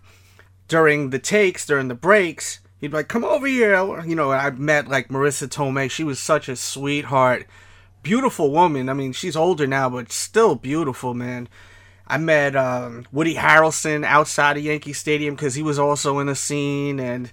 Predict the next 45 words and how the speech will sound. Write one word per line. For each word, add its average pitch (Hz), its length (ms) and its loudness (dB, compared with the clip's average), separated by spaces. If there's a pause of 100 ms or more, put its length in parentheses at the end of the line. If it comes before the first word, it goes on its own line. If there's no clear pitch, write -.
(300)
it 147 60 -4
was 160 160 2
funny 185 260 6
because 143 720 2 (540)
he 175 220 0
asked 160 380 4
me 170 300 -2
for 147 260 0
a 131 60 -2
pen 151 560 2 (600)
'cause, 143 360 0
um, 135 220 0
this 131 180 -4
girl 160 260 4
was 151 140 -2
trying 147 260 0
to 143 60 -4
get 135 240 0
his 127 260 -4
number. 139 560 0
<laughs> - 60 -18
I'm 160 160 0
pretty 175 240 2
sure 147 300 4
he 175 140 -6
was 165 160 -4
trying 156 220 2
to 151 80 -6
get 151 200 0
her 170 200 2
number, 139 500 -2 (760)
and 123 320 -2
he 131 100 -6
was 131 260 -4
like, 127 300 -2
"Excuse 277 380 0
me, 214 100 4
you 165 140 4
have 220 100 2
a 170 60 -6
pen?" 254 360 4
And 175 280 -4
I 147 80 -2
was 147 200 -6
like, 139 200 0